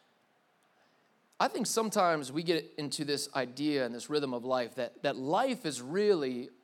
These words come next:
all about us. I know on my worst days when I'm seeking control, when I have a hard time living open-handedly, when I have a hard time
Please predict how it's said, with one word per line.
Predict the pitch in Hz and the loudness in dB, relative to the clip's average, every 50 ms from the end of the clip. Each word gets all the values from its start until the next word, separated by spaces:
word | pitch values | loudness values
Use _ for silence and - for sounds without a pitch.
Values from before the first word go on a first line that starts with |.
| _ _ _ | _ _ _
all | - 143 147 147 | 0 2 2 2
about | 143 131 131 117 117 | 2 0 0 0 0
us. | 113 107 92 - - - - - _ _ _ _ _ _ _ _ _ _ _ _ _ _ _ _ _ _ _ _ _ _ _ _ _ _ _ _ _ _ _ _ _ _ _ _ _ - - | -2 -6 -8 -10 -16 -16 -16 -18 _ _ _ _ _ _ _ _ _ _ _ _ _ _ _ _ _ _ _ _ _ _ _ _ _ _ _ _ _ _ _ _ _ _ _ _ _ -2 2
I | 170 196 | 2 4
know | 233 233 226 214 | 6 6 6 6
on | 202 175 170 | 6 6 6
my | 165 180 180 | 4 4 4
worst | 165 151 170 190 190 160 156 | 4 4 4 2 2 0 0
days | 156 170 160 156 143 123 | 2 4 4 4 2 0
when | 131 139 | -2 -4
I'm | 135 135 | -4 -4
seeking | 127 - - 185 175 196 180 160 | -4 -4 -6 -6 -6 -6 -6 -6
control, | 165 - 147 127 123 - - 156 143 143 165 190 214 - - - _ _ _ _ _ _ - - - - | -6 -6 -8 -8 -8 -6 -4 -2 -2 -2 -2 -4 -6 -8 -12 -20 _ _ _ _ _ _ -20 -20 -16 -8
when | - 165 165 | -4 0 0
I | 160 | 2
have | 160 160 139 | 0 0 -2
a | 131 | -2
hard | - - 170 165 165 165 | -2 0 0 0 0 0
time | 170 165 156 147 147 | 2 2 2 2 4
living | 151 151 151 147 | 2 2 2 4
open-handedly, | 147 147 147 - 135 123 143 143 151 160 180 190 196 190 | 2 2 2 0 -6 -6 -6 -6 -4 -4 -4 -2 -2 -2
when | 175 165 | -2 -2
I | 151 | -2
have | 139 143 | -2 -2
a | 135 131 | -2 -2
hard | 143 151 135 127 | -2 -2 -2 0
time | 170 156 151 131 | -2 -2 -2 -4